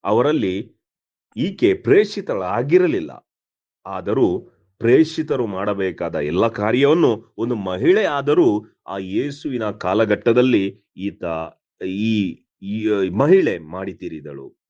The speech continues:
ಯೇಸುವನ್ನು ಭೇಟಿಯಾಗಿ ತನ್ನ ಮನಪರಿವರ್ತನೆಯನ್ನು ಹೊಂದಿದಳು. ಲೂಕನ ಶುಭ ಸಂದೇಶದಲ್ಲಿ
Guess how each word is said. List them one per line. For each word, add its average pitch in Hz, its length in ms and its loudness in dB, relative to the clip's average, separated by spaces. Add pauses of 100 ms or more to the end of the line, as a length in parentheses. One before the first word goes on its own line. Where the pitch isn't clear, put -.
(1160)
ಯೇಸುವನ್ನು 113 800 2 (800)
ಭೇಟಿಯಾಗಿ 104 960 0 (400)
ತನ್ನ 107 160 -2
ಮನಪರಿವರ್ತನೆಯನ್ನು 143 1200 0
ಹೊಂದಿದಳು. 82 560 -10 (640)
ಲೂಕನ 104 280 4
ಶುಭ 113 180 -2
ಸಂದೇಶದಲ್ಲಿ 127 800 2